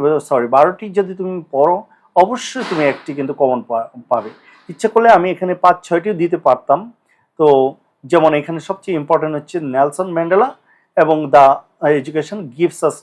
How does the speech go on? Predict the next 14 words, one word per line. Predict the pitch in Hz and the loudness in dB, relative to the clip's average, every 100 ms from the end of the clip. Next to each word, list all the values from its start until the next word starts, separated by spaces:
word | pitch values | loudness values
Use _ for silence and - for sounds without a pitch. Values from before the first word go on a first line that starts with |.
| 127 | -2
knowledge", | 110 101 - - _ _ _ - | -2 -4 -14 -20 _ _ _ 0
তো | 147 139 - | 0 0 -2
এক | 175 190 202 | -2 0 -2
এবং | 151 147 127 | -2 -2 -4
দুই | 147 123 104 - - | -6 -6 -8 -10 -2
এই | 170 | 0
দুটি | 151 151 202 - - | 0 -8 -12 -16 -10
সবচেয়ে | 180 135 139 | -8 -4 -4
বেশি | 135 147 123 | -4 -6 -4
ইম্পর্টেন্ট। | 135 139 180 180 | -4 -4 -4 0
তারপরে | 170 185 175 160 | 0 0 0 0
এখানে | 156 147 | -2 -8
ইম্পর্টেন্ট | 143 147 147 147 | -8 -6 -4 -4
হচ্ছে, | 139 - | -6 -10